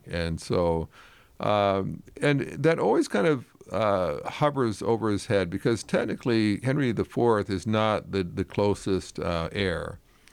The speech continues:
So if you were just going by who's next in line, it really wouldn't have been Henry the Fourth, but he has to kinda make a claim for it. But, you know, when you, the problem when you overthrow someone, whether, whether it's,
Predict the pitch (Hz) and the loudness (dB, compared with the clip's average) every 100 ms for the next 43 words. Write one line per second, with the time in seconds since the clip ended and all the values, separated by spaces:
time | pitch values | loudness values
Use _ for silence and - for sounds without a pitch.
0 | - _ _ - 110 98 104 101 180 - | -20 _ _ 0 0 4 2 2 0 2
1 | 147 127 117 104 92 113 107 95 104 104 | 2 4 4 2 2 2 0 0 0 -2
2 | - 92 87 92 95 87 82 - 120 107 | -2 -8 -4 -2 -2 -4 -6 -2 -2 0
3 | 101 82 85 87 87 82 76 - 85 73 | -2 -2 -4 -2 -2 -2 -4 -8 -6 -6
4 | 73 - 85 135 147 - - 117 98 98 | -4 -2 2 2 2 0 0 4 4 2
5 | - 87 - 101 95 87 92 87 90 - | 2 -4 0 2 2 2 2 2 2 -2
6 | - - - - - - - 113 110 110 | -18 -20 -20 -20 -20 -20 -4 4 6 4
7 | - - 135 143 131 113 135 131 131 127 | 0 -2 2 4 4 4 4 4 4 4
8 | 120 - _ _ 123 - 160 170 143 131 | 2 -4 _ _ -12 0 2 4 2 2
9 | 104 117 104 - 113 113 113 113 95 90 | 4 2 2 0 4 4 4 2 2 2
10 | 82 76 - 95 92 95 95 90 90 87 | 0 -2 0 0 2 2 2 4 2 0
11 | - - | -4 -16